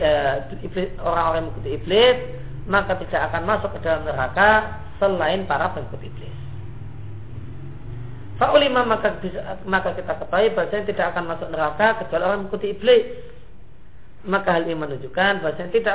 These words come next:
akan masuk neraka orang yang tidak punya dosa. Karena orang yang tidak mengikuti setan, yaitu iblis, maka bukanlah orang yang berdosa. Orang yang tidak mengikuti iblis dan setan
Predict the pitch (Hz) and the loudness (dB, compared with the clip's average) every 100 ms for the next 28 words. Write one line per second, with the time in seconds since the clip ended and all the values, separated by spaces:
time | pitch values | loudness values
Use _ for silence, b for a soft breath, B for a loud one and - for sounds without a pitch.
0 | 202 180 175 175 160 156 147 - 190 151 | 0 -2 -2 -6 -6 -6 -4 0 2 2
1 | 143 165 175 151 143 139 190 - - - | 0 0 -2 -4 -6 -6 -6 -4 -6 -6
2 | 185 160 120 - 95 - - - - - | -6 -6 -8 -10 -12 -10 -10 -8 -8 -10
3 | - - - - - - - b b b | -12 -14 -14 -12 -12 -12 -14 b b b
4 | b 208 226 247 277 269 233 233 220 214 | b 4 6 6 6 6 2 0 0 -2
5 | 190 202 202 165 - 214 196 - 165 151 | 0 0 2 0 4 4 4 -2 -4 -6
6 | - 226 247 247 - - - 170 185 175 | 4 8 10 8 -2 -8 -6 -6 -4 -6
7 | 151 - 180 175 151 143 156 160 151 175 | -6 -6 -2 -2 -2 -4 -4 -4 -2 -4
8 | 139 127 113 101 - - - - - - | -6 -10 -12 -12 -12 -12 -12 -12 -12 -12
9 | - - - - - - - - - 131 | -12 -12 -12 -12 -12 -12 -12 -12 -8 -6
10 | 139 175 160 - 151 143 131 - 147 147 | -2 0 0 -4 -2 -2 -2 -6 -10 2
11 | 202 208 160 143 135 208 | 2 4 0 0 4 6